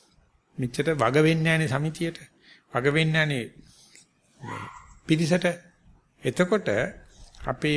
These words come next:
බයලජ්‍ය දෙක නැගිටින්නේ නැහැ. අපිට වීර්යයක් එන්නේ නැහැ. සමූහයක ඉඳලා වැක්කිරනකොට අපිට ඉබේම ස-, සදාචාරාත්මක වගවීමක් එනවා. ඒ නිසා මහසි සෑඩෝ ස්වාමීන් වහන්සේ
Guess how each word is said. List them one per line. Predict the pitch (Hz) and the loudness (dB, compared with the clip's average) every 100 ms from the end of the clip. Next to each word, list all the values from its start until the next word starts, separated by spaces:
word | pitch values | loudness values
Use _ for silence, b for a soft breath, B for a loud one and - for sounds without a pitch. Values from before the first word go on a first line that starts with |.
| 143 147 | -2 0
බයලජ්‍ය | 127 135 147 143 | 2 4 4 4
දෙක | 139 151 | 2 0
නැගිටින්නේ | 170 135 120 98 87 | 0 0 -2 -8 -8
නැහැ. | 82 - - - - - | -10 -16 -18 -18 -16 -8
අපිට | 135 120 | -6 -2
වීර්යයක් | 143 139 143 165 165 | 2 2 2 2 2
එන්නේ | 135 127 | 0 0
නැහැ. | 98 92 B B | -2 -8 B B
සමූහයක | B - 151 208 247 | B 4 4 6 4
ඉඳලා | 226 208 196 | 2 2 4
වැක්කිරනකොට | 175 160 180 165 143 98 120 143 - - - - | 2 2 2 2 -2 -2 -2 -2 -4 -14 -14 -4
අපිට | 147 170 | -2 0
ඉබේම | 165 139 147 160 180 190 180 | -2 0 0 0 0 0 -2
ස-, | 165 175 147 - - - b b - | -2 -2 -4 -4 -18 -20 b b -6
සදාචාරාත්මක | 139 139 147 147 147 143 139 165 | -2 0 2 2 0 0 -2 -2
වගවීමක් | 151 127 143 151 143 - | 0 2 2 2 0 -2
එනවා. | - 120 | -4 -2
ඒ | 143 | -2
නිසා | 135 147 | -2 -2
මහසි | 135 117 131 143 139 | -2 -2 -2 -2 -2
සෑඩෝ | 143 139 139 | -2 0 -2
ස්වාමීන් | 143 135 135 | -2 -2 -2
වහන්සේ | 135 117 107 131 | -2 -4 -2 -4